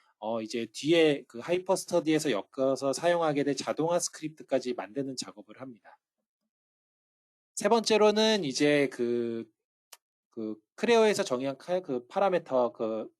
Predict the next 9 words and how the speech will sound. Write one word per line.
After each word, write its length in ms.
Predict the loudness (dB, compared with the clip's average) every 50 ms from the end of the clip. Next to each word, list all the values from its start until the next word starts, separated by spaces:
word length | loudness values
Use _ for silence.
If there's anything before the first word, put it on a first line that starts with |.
| _ _
파라미터가 600 | 0 0 2 0 0 -2 -2 -2 2 2 2 2
있는 280 | 0 -4 -10 -12 -14
캐드와 600 | -10 -8 -8 -4 -2 0 2 2 2 2 0 -2 _ _ _ _ _
심랩을 480 | -16 -14 -12 -4 -2 0 2 2 2 2
이용을 320 | 2 -2 -4 -4 -4 -2 0
해갖고 520 | 0 0 0 0 2 2 2 2 0 -4 _ _ _
사이퍼 400 | -12 -4 -4 -4 -2 0 -2 -2
스터디로 520 | -2 -2 -4 -2 -2 0 0 0 0 2 2
해갖고 540 | 2 0 -4 -2 0 2 2 2 2 -2